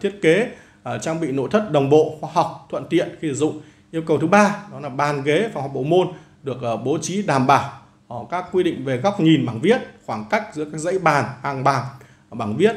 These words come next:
và các tường bao quanh, bảo đảm tổ chức dạy học thí nghiệm, thực hành theo nhóm. Bàn ghế, phòng học bộ môn là loại chuyên dùng, có thể làm từ các vật liệu khác nhau, đáp ứng yêu cầu đặc thù của môn học. Ngoài ra,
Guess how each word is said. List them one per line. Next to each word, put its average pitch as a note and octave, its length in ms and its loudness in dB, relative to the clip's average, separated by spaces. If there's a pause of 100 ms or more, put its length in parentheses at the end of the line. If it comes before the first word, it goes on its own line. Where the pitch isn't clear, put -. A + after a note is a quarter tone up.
và B2 140 -8
các E3+ 160 -4 (300)
tường C#3+ 260 2
bao D#3 180 2
quanh, F3 160 2 (200)
bảo B2 120 -6
đảm A#2 220 -4
tổ A2 80 -8
chức G3 180 -6
dạy D3 180 -6
học D3 180 -16
thí F#3 100 -6
nghiệm, A3+ 220 4 (400)
thực - 180 -10
hành C3+ 200 2 (280)
theo D3+ 120 -4
nhóm. D#3 200 4 (480)
Bàn D3+ 240 2
ghế, E3+ 320 4 (280)
phòng C#3 140 -6
học D3 160 0
bộ - 80 0
môn F#3 240 4 (220)
là B2 60 -10
loại B2+ 140 -6
chuyên F3+ 200 0
dùng, D3+ 280 0
có - 320 -20
thể B2+ 140 -2
làm C3+ 220 -2
từ C3 80 -4
các F#3 200 -8
vật D#3+ 160 -6
liệu C#3+ 200 0
khác A3+ 160 2
nhau, A3 200 6 (440)
đáp E3+ 120 -8
ứng E3+ 140 -4
yêu F#3+ 200 0
cầu D3+ 180 2
đặc C3 180 -2
thù D3 220 2
của B2 40 -6
môn C#3+ 140 -2
học. - 380 -2 (240)
Ngoài D3 200 2
ra, G3 320 4